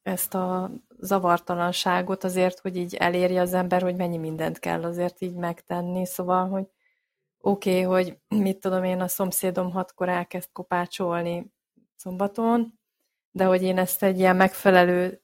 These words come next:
mentális titiksában tudjam, ö, hallgatni, és ne zavartassam magam, ahhoz azért el kell jutni valahova magamba, nem? Tehát, hogy, hogy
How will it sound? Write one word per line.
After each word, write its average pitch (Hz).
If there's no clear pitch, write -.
mentális 180
titiksában 185
tudjam, 180
ö, 185
hallgatni, 202
és 208
ne 202
zavartassam 196
magam, 196
ahhoz 196
azért 190
el 190
kell 180
jutni 175
valahova 165
magamba, 160
nem? 202
Tehát, 185
hogy, 185
hogy 180